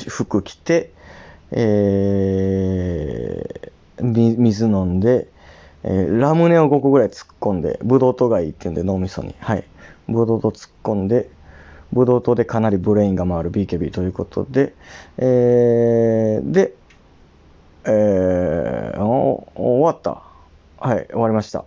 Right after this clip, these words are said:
えー、<laughs> ん？なんかぬ-、抜けてる？うん。まあ、ええか。で、着替えて、えー、次の日に着るやつはもう順番に積んであるんで、順番に着ていって、で、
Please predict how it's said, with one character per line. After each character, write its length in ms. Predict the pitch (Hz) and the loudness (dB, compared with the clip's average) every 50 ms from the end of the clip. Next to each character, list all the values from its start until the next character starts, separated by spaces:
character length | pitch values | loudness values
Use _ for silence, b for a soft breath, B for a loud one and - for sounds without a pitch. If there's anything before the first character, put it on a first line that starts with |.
| - - | -6 -4
え 1040 | 104 101 101 101 98 95 95 92 90 92 87 87 87 87 87 80 - 85 82 - - - - - - - - B B B B B B B B B B B B B B B | 0 0 2 2 2 2 0 0 0 -2 -2 -4 -4 -4 -4 -4 -4 -6 -6 -6 -6 -8 -10 -14 -20 -20 -20 B B B B B B B B B B B B B B B
ー、 60 | - 107 | -4 -2
<laughs> 0 | |
ん？ 140 | 147 190 - - _ _ - - _ - _ _ _ _ _ _ _ _ _ _ - - | -2 -2 -4 -8 _ _ -20 -20 _ -20 _ _ _ _ _ _ _ _ _ _ -12 -8
な 240 | - - 120 131 | -6 -2 -2 0
ん 60 | 156 143 | 0 0
か 80 | 113 | 0
ぬ-、 80 | 98 117 | -2 -2
抜 200 | - - 127 127 | -2 0 -2 0
け 120 | 123 139 139 | 0 0 0
て 100 | - 131 | 0 0
る？ 160 | 127 - - _ _ - - | -2 -2 -6 _ _ -8 -4
う 40 | 104 | -2
ん。 280 | 95 85 80 - - - B B B B B B B B - - | -2 -2 -4 -8 -12 -20 B B B B B B B B -8 -4
ま 120 | - 135 | -2 -2
あ、 40 | 101 | -2
え 40 | 95 | -2
え 20 | |
か。 220 | - - - - _ b b b b b - | -4 -8 -10 -10 _ b b b b b -8
で、 100 | - 156 | -6 0
着 120 | - 143 | 2 4
替 240 | 131 135 123 117 110 | 4 4 4 2 0
え 40 | - | -2
て、 400 | - - - 180 185 - - - _ B B B B B B B B B - - | -8 -6 -2 -2 -2 -2 -4 -10 _ B B B B B B B B B -20 -14
え 480 | - - - - - - 50 50 50 50 | -10 -8 -6 -6 -6 -8 -8 -12 -14 -14
ー、 40 | - | -14
次 220 | - - 160 160 160 | -10 -4 0 2 2
の 100 | 160 156 | 2 4
日 80 | 147 | 2
に 80 | 123 107 | 2 0
着 100 | - 113 | 0 0
る 80 | 104 110 | 2 2
や 120 | 107 107 | 2 2
つ 120 | 101 - 107 | 0 -2 -4
は 80 | 95 | -2
も 200 | 87 95 98 98 | -2 0 -2 -2
う 60 | 87 - - - - - - - - - - - - - | -2 -4 -10 -20 -20 -20 -20 -20 -20 -20 -20 -18 -12 -8
順 220 | 110 117 123 123 120 | -6 -2 0 2 2
番 140 | 120 117 117 | 2 2 2
に 80 | 110 | 0
積 140 | - - 127 | -2 0 0
ん 80 | 123 117 | 2 4
で 100 | 113 107 | 4 4
あ 60 | 95 | 2
る 100 | 95 92 | 2 0
ん 60 | 87 | 0
で、 120 | 87 90 | -2 -2
順 180 | 90 107 120 113 | 0 0 2 2
番 100 | 113 110 | 2 2
に 80 | 107 101 | 0 -2
着 80 | - | -2
て 100 | - 107 | -2 -2
い 60 | 98 | -2
っ 40 | 87 | -2
て、 380 | - - _ - - 101 85 - B B B B B B B B B B B - - - 208 | -4 -10 _ -4 -2 -2 -2 -2 B B B B B B B B B B B -20 -16 -8 -4
で、 380 | 185 190 190 - - - - | 0 2 2 2 0 -6 -14